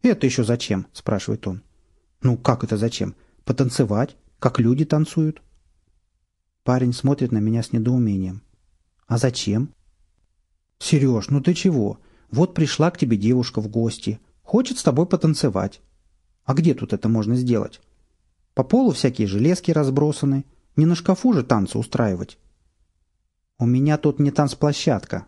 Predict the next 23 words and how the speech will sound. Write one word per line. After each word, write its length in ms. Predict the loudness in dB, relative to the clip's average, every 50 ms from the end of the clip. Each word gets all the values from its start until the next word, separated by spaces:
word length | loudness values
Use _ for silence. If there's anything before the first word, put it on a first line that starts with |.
| _ _
важно 320 | 0 0 0 0 0 -2
заявляет 460 | 0 0 0 0 0 0 0 -2 -2 -4
он, 180 | -4 -4 -6 -10 _
«а 100 | -4 -2
рабочий 480 | 0 0 0 2 2 0 0 0 -2 -2
кабинет». 600 | 0 0 2 2 2 2 2 0 -2 -2 -6 -14 _ _ _ _ _ _ _ _ _ _ _ _ _ _ _ _ _ _ _ _ _ _ _ _ _ _
Тьфу 220 | -14 -2 -2 0 0
ты, 220 | 0 -2 -4 -6 _ _ _ _ _ _ _ _ _
совсем 400 | -4 -2 -2 2 2 2 2 2
непрошибаемый 640 | 0 -2 -4 -6 -4 -2 -2 0 -2 -2 -2 -2 -4
парень. 400 | -2 -2 -4 -4 -2 -6 -10 -12 -14 _ _ _ _ _ _ _ _ _ _ _ _ _ _ _ _ _ _ _ _ _
«Ладно, 520 | 0 0 2 2 2 2 0 0 -2 -4 -8 _ _ _
попробуем 580 | -6 -6 -6 -2 -2 0 0 0 2 0 0 0
по-другому». 680 | 0 0 0 0 0 0 0 0 -2 0 -2 -6 -8 -10 _ _ _ _ _ _ _ _ _ _ _ _ _ _ _ _ _ _ _ _ _ _ _ _ _
«Сереж», 520 | -12 0 2 2 2 2 0 -2 -4 -10 -10 -8
говорю 300 | -6 -4 -4 -4 -4 -4
я, 200 | -6 -6 -10 -14 _ _ _ _ _ _ _ _ _ _ 0
«может 260 | 0 2 2 2 2
быть, 220 | 0 0 0 -2
ты 80 | -6 -2
просто 340 | 0 0 0 0 0 0 2
музыку 400 | 2 2 2 2 0 0 -2 -6
включишь? 540 | -4 -6 -6 -6 -6 -8 -10 -12 -14 -16